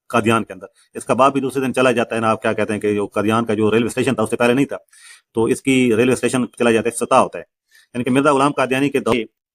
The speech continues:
ان اپنا اٹھارہ دسمبر انیس سو اٹھائیس کو پیدا ہوتا ہے قادیان کے اندر، اور یہ اس کی پیدائش جو ہے بڑی تھی۔ اس کے بعد جناب یہ کیا کرتا ہے کہ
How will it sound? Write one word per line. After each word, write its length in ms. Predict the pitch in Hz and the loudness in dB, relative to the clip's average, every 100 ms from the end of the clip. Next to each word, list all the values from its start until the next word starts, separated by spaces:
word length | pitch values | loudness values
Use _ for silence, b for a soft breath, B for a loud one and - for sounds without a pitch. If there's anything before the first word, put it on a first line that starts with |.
| _ - | _ -4
ان 220 | 139 147 147 | 0 0 -2
اپنا 220 | - 123 135 | 0 2 2
اٹھارہ 300 | 131 131 143 | 2 2 2
دسمبر 320 | 135 135 131 | 0 -2 -2
انیس 180 | 131 117 | -2 -2
سو 80 | 117 | -4
اٹھائیس 360 | - 123 135 | 2 2 4
کو 120 | 123 | 0
پیدا 260 | 113 131 139 | 2 2 4
ہوتا 180 | 120 110 | 0 -2
ہے 120 | 110 - | -6 -4
قادیان 380 | 110 107 120 98 | -2 2 2 0
کے 80 | |
اندر، 200 | 98 98 | -4 -4
اور 100 | 101 | -4
یہ 140 | 104 127 | 0 0
اس 60 | 127 | 0
کی 200 | 127 117 - - | 0 -2 -4 -2
پیدائش 260 | 104 117 | 2 2
جو 80 | 107 | 2
ہے 60 | 104 | 0
بڑی 180 | 120 | 0
تھی۔ 120 | 104 101 B B B - | 0 -4 B B B -8
اس 100 | 127 | -4
کے 100 | 139 | 2
بعد 180 | 127 135 | 4 6
جناب 240 | 131 123 | 4 2
یہ 100 | 127 | 0
کیا 160 | 123 131 | -2 0
کرتا 240 | 120 117 | 0 -2
ہے 80 | 113 | 0
کہ 120 | 107 | 0